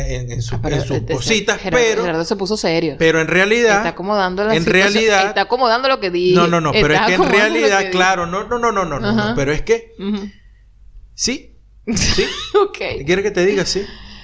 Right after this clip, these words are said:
Speaker 1: ¿Te sientes pobre? Sí, me siento pobre.
Speaker 2: Ay, Dios mío. Nada,
Speaker 1: Entonces,
Speaker 2: estamos ahorrativos.
Speaker 1: nos pasamos a
Speaker 2: Ahorradores.
Speaker 1: Anchor.
Speaker 2: ¿Ahorrativos?
Speaker 1: ¿Por qué?
Speaker 2: ¿Ahorradores?
Speaker 1: Sí, porque Anchor,
Speaker 2: ¿Ahorradores?
Speaker 1: todo el ahorra-
Speaker 2: ¿Ahorrativos? Gerardo dijo que, que yo les iba a enseñar español. Imagínense ustedes, no, qué esperanza.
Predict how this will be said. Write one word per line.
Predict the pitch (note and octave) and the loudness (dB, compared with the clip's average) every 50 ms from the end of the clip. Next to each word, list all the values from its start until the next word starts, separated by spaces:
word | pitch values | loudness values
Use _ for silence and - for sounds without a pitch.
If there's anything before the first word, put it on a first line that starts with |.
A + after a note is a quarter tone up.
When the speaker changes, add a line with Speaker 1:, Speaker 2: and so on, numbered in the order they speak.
| - - | -6 -2
Speaker 1:
¿Te | F3 | 0
sientes | E3+ - G3+ G3+ G3+ A3 G#3 | 0 2 0 0 0 -2 0
pobre? | - A#3 G3+ E3+ D#3+ | 0 0 2 2 0
Sí, | - - D#3+ D3 | 0 0 0 0
me | C#3+ B3+ | 0 0
siento | C4+ C#4+ | 0 0
pobre. | C#4+ C#4 C#4 C#4 C4+ C4+ C4 | 2 0 0 0 0 0 0
Speaker 2:
Ay, | B3+ B3 A#3+ A#3 | 2 2 2 2
Dios | A3+ A3 A3+ A3 G#3 G3+ | 2 0 -2 -4 -6 -6
mío. | A3 A3 G#3+ G#3 | -6 -4 -4 -2
Nada, | G3+ G3 A#3+ A#3+ | 0 2 2 4
Speaker 1:
Entonces, | A3+ G3+ F#3+ F#3 | 4 2 2 0
Speaker 2:
estamos | F#3+ A3 A#3 C4 D4 | 0 -2 0 0 2
ahorrativos. | D4 C#4 B3+ A#3+ A3+ G3+ G3 - G#3+ G3+ E3+ C#3 B2+ D3 D#3+ | 2 2 2 2 0 0 -2 0 0 0 0 -2 -4 -4 -2
Speaker 1:
nos | E3+ G3 G3+ - | 0 0 0 2
pasamos | - F#3+ F#3+ F3+ - G#3+ G3+ G#3+ | 0 0 0 0 0 0 2 2
a | G#3+ | 2
Speaker 2:
Ahorradores. | G#3+ G#3+ G#3 A3 B3 B3 A#3 G#3+ F#3+ E3+ E3 - - | 2 2 0 2 2 2 2 0 -2 -4 -8 -10 -8
Speaker 1:
Anchor. | F3 D#3+ C#3 F3 | -6 -4 0 0
Speaker 2:
¿Ahorrativos? | G#3 G3+ G3+ G3 G3+ A3+ B3 C#4 D#4+ D#4 | 2 2 0 -2 -2 -4 -4 -4 -4 -2
Speaker 1:
¿Por | - E3+ E3+ | 0 0 2
qué? | |
Speaker 2:
¿Ahorradores? | F#3+ F3+ F3+ F3+ F3+ F#3 G3+ A#3+ C#4 D4 | 2 2 2 2 2 2 2 0 -2 -2
Speaker 1:
Sí, | - G#3 G3+ | -2 -4 -2
porque | G3 F3+ E3+ - F3 F3+ G3 | -2 -2 -2 0 -2 -2 0
Anchor, | G#3 A#3+ B3 A3 F3 - - F#3 G#3+ A#3 A3+ | 0 -2 -2 -4 -8 -6 -4 -2 -2 0 0
Speaker 2:
¿Ahorradores? | F3 E3 E3 E3 E3 F3+ E3+ F3+ F#3 - - | 0 -2 -2 0 0 0 0 -2 -4 -8 -14
Speaker 1:
todo | - | -14
el | - | -12
ahorra- | D#3+ D#3 D#3+ D#3+ D#3+ D#3 D3+ | -10 -8 -8 -8 -6 -4 -2
Speaker 2:
¿Ahorrativos? | - F3+ E3+ C#3 C3+ F#3 G#3 A#3 A#3+ - - - - | -2 -2 -2 0 0 -2 -2 -2 -4 -10 -18 -16 -6
Gerardo | - F#3+ F3 F3 F#3+ G#3 | -2 0 2 2 4 4
dijo | A3 A3+ A3+ G#3 | 4 4 2 0
que, | F#3 F3+ | -2 0
que | F3 F3+ | 0 0
yo | E3+ E3+ | 2 2
les | E3+ F3+ | 0 0
iba | F#3+ G#3 | 0 -2
a | |
enseñar | G#3 G#3 G3+ F3 E3+ E3+ | -2 -4 -6 -4 -4 -4
español. | E3+ F#3+ F#3+ F3+ F3 F3+ | -2 -4 -2 -2 -2 -2
Imagínense | F#3 F3+ F3 F3+ G3 G3 G#3 G#3+ | -2 -2 -2 -2 -2 0 0 -2
ustedes, | - - F#3+ G3 F#3+ G3 G3 | 0 0 0 2 2 2 0
no, | G3 G3 G3 G3 G3 G3+ F#3 | 0 0 0 2 0 0 0
qué | - G3 | 0 -2
esperanza. | G3 G3 - A3+ A#3+ A#3 A3 G3+ G3 F3+ - - - D3+ - - | -2 0 0 0 2 2 2 0 0 -4 -10 -14 -16 -16 -16 -16